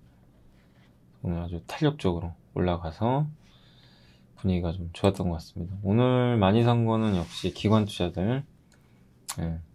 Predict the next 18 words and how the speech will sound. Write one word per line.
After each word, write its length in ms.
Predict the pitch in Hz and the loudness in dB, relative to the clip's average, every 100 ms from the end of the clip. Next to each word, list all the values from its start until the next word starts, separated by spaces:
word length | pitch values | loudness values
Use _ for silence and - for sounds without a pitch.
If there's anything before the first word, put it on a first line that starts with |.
| - - - _ - | -20 -20 -20 _ -2
이 360 | 95 104 113 113 - - _ | 2 2 0 -6 -18 -20 _
일단은 340 | - - 92 98 - - _ - | -18 -12 -12 -12 -18 -20 _ -4
이끌었다. 520 | 92 - 92 - 87 78 - - - - - - - - | 0 4 4 4 -2 -2 -12 -20 -20 -20 -20 -18 -20 0
보고서 360 | - 123 143 127 | 10 12 12 10
영향이 220 | 107 92 | 10 8
좀 120 | 85 | 4
있었던 420 | 82 101 - 87 | 0 -2 0 0
것 60 | 85 | -2
같습니다. 500 | 78 - - 85 - - - - - - - _ _ _ - - - - - | -4 -10 -12 -12 -14 -20 -20 -20 -16 -16 -16 _ _ _ -20 -20 -20 -20 -8
그리고 680 | 95 90 104 104 98 90 90 | -8 -2 2 4 4 2 2
오늘 200 | 90 90 | 2 2
시멘트, 680 | - 131 123 - - 82 78 - _ _ _ _ _ - | 4 4 4 2 0 0 -2 -10 _ _ _ _ _ -2
항공주 640 | - 156 151 131 92 82 | 4 6 8 6 4 2
괜찮았고 540 | - 85 82 85 82 - - - _ - - - | 0 -4 -2 -6 -6 -14 -20 -20 _ -20 -10 6
리오프닝도 960 | 107 151 160 - 160 151 147 143 139 135 | 10 10 8 4 6 8 6 6 2 4
오늘 220 | 101 101 | 4 2
괜찮았어요. 580 | 85 90 98 - - 101 - - - - - - _ - - - - - - - - _ _ - | 0 2 2 0 -8 -16 -18 -20 -20 -20 -20 -20 _ -20 -20 -20 -20 -18 -18 -20 -20 _ _ -10
음, 180 | 95 | -8